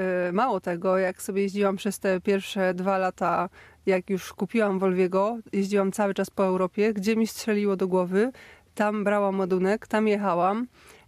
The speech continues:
I starałam się na weekend stawać w jakichś takich miejscach, no, które miały jakieś atrakcje turystyczne, więc rzeczywiście miałam ze sobą i stroje kąpielowe, i szpilki, i sukienki,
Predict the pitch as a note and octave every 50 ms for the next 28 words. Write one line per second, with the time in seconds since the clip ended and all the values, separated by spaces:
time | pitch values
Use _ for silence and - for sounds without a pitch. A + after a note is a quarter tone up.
0 | _ - G#3 G#3 F#3+ - - G#3+ G#3 G3+ G3+ G3+ G3+ F#3+ - G#3+ G#3 G3 G#3 G#3
1 | - G#3+ G3+ F#3+ - - G#3 G3+ G3+ G3+ F#3+ G3+ F#3+ - G#3 F#3 - G#3+ G3 -
2 | A3+ G3 G3 G3+ G3+ G3 F#3+ - - - G3+ G3+ G3+ G#3 - - - A3 G#3 G3+
3 | G#3+ A3 A3 - - - - A3 G#3 G#3 G#3+ G3+ G3+ G3+ G3 F#3+ - G#3 F#3+ -
4 | - - - G3 - G3 F#3+ F#3+ - - - A#3 - G#3+ G3 G3 F#3+ - - G3
5 | F3+ - - - G#3+ A#3+ C#4 - - - - - - _ - F#3+ G3+ G3+ G3 G3
6 | G3+ F#3+ - G#3+ G3+ G3 - - - G3+ G3 G3 G3+ G3 F#3+ F#3+ F#3 F#3+ F3+ -
7 | F#3+ F3+ F#3 F#3 - F#3+ - - - F#3+ F3+ F3 F3 - - F3+ F3 - F3+ F3
8 | E3+ E3 D#3+ E3+ F3 F3+ - - G#3 F#3 - - - F#3+ F3+ F3 - - F#3 F#3
9 | G3 G#3+ - - - - _ _ A3+ G3+ - A#3+ G#3 - G#3+ F3+ F3 F#3 F3 -
10 | G3+ G3 G3+ G#3+